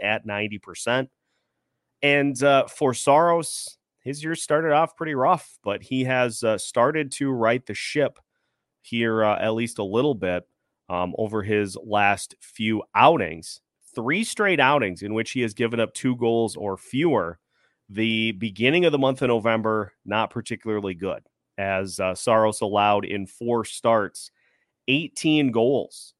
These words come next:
including giving up four to Calgary, three, uh, four to Seattle, three to Calgary, five to Winnipeg, six to Arizona.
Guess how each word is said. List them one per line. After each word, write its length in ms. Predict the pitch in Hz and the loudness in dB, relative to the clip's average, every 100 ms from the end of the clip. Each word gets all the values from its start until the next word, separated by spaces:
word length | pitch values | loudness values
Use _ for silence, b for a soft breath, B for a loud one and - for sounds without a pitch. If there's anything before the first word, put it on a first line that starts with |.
| - | -12
including 400 | 101 123 113 107 | -8 -4 -4 -2
giving 240 | 113 113 | -2 -2
up 140 | 104 | -4
four 300 | - - 123 | -6 -4 -2
to 80 | 147 | -2
Calgary, 600 | - 135 123 117 117 117 | 0 2 2 0 -2 -4
three, 640 | 117 113 120 143 165 160 143 _ _ _ _ - | -6 -6 -2 -2 0 -2 -6 _ _ _ _ -4
uh, 200 | 120 107 | 0 0
four 360 | - 143 165 202 | -2 0 2 2
to 160 | 143 | -2
Seattle, 540 | 131 123 139 127 98 110 | -6 -2 2 2 0 -6
three 340 | - 127 175 | -8 -6 -2
to 100 | 185 | -2
Calgary, 540 | - 117 113 110 110 | -2 0 0 -2 -4
five 400 | 110 - 127 139 | -4 0 2 0
to 100 | - | -4
Winnipeg, 480 | 117 113 110 113 107 | -6 -4 -4 -4 -6
six 540 | - - - 143 - - | -8 -8 -4 -4 -6 -10
to 260 | - 123 | -6 -4
Arizona. 760 | 101 110 107 87 95 98 90 | -2 -2 -2 -4 -4 -4 -6